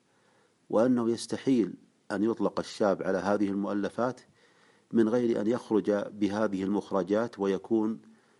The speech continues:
من هذا التنظيم المنحرف. وقال بأنه لا بد أن نسعى إلى تمييز، تمييز هذه المؤلفات ورد ما فيها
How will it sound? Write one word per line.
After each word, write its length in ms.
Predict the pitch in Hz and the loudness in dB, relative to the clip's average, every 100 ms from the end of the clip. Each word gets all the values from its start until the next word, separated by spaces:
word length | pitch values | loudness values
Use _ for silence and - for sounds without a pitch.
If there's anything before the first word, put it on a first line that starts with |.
| _ | _
من 120 | 101 95 | -4 0
هذا 180 | 104 | 0
التنظيم 600 | 98 - 98 92 101 98 - | -2 -2 -2 2 2 0 -2
المنحرف. 600 | 98 95 - 98 76 - _ _ _ _ _ _ _ _ - | -2 -2 -2 -4 -4 -8 _ _ _ _ _ _ _ _ -8
وقال 340 | 95 113 107 | -2 0 2
بأنه 380 | 104 110 113 107 | 2 2 0 0
لا 120 | 123 | 0
بد 280 | 135 123 113 | -2 -2 0
أن 260 | 110 107 | 2 0
نسعى 380 | 113 - 92 95 | -2 -2 -2 0
إلى 240 | 98 117 - - _ _ _ _ _ _ _ _ - | 0 0 -2 -16 _ _ _ _ _ _ _ _ 0
تمييز، 580 | 113 110 117 110 87 - _ _ _ | 2 2 2 0 -2 -10 _ _ _
تمييز 440 | 107 101 123 101 | -2 2 0 0
هذه 280 | 95 98 98 | 0 0 2
المؤلفات 720 | 101 98 95 90 101 110 - - _ _ _ _ _ _ - | 0 0 -2 -2 0 0 -2 -14 _ _ _ _ _ _ -2
ورد 800 | 101 101 95 - 110 120 95 - - - | 2 4 2 0 2 0 0 -16 -16 -4
ما 180 | 101 92 | -2 0
فيها 500 | - 107 95 92 | 0 0 0 -4